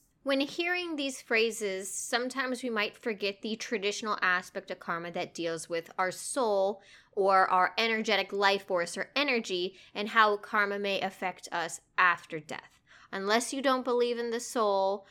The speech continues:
like it said in the Buddhist version of karma,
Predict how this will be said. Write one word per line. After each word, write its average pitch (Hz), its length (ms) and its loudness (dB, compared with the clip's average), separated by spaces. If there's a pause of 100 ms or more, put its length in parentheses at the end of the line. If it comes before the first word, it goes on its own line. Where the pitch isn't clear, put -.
like 208 300 0
it 208 140 -2
said 190 360 0
in 185 460 -2
the 185 380 -4
Buddhist 202 560 2 (100)
version 180 600 -4
of 160 280 -8
karma, - 480 -8